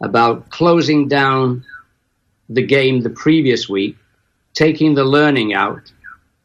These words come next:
integrating that, and then moving on and creating a new collective mindset in the team during the week,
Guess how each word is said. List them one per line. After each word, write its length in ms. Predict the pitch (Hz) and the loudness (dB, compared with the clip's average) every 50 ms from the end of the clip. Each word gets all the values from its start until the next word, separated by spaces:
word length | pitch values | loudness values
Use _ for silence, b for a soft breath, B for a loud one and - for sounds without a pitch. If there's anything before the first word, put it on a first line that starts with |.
| _ _ _ _ - - _ - - | _ _ _ _ -20 -20 _ -6 0
integrating 800 | 151 151 170 - 147 139 123 127 127 117 113 113 120 107 101 | 2 2 2 2 -2 -4 -2 0 0 0 0 -2 -2 -4 -2
that, 280 | 98 101 101 104 - - _ _ _ _ _ _ _ - | 0 -2 -2 -2 -4 -8 _ _ _ _ _ _ _ -2
and 120 | 131 135 | 0 2
then 200 | 139 135 135 143 | 2 4 4 4
moving 400 | 147 156 160 151 139 143 139 135 | 4 4 4 4 2 0 0 0
on 360 | 139 131 113 104 98 98 - _ _ _ _ _ _ _ _ _ _ - | -2 -2 -2 -2 -4 -6 -10 _ _ _ _ _ _ _ _ _ _ -10
and 380 | - 127 135 127 135 147 147 143 | -6 -2 0 0 0 0 -2 -4
creating 760 | - - 160 156 165 180 185 185 185 185 - 131 123 123 127 | -4 -2 0 2 2 4 4 2 2 0 -2 -4 -2 -2 -2
a 60 | 131 | 0
new 300 | 127 139 143 160 160 160 | 2 2 4 4 4 2
collective 580 | 156 - - 147 147 139 135 - - 143 131 - | 0 -2 -6 -4 -4 -4 -6 -6 -6 -8 -8 -4
mindset 560 | - 135 135 135 135 131 127 - - 104 - | -2 0 0 2 2 0 -2 -2 -4 -6 -2
in 100 | 120 113 | -2 0
the 120 | 110 107 - | 0 0 0
team 320 | - 131 123 117 113 101 | 2 2 2 4 2 2
during 280 | 95 107 110 107 104 104 | 2 2 2 2 2 2
the 80 | 107 | 0
week, 360 | 104 110 107 95 101 - - | 2 2 0 0 -2 -6 -16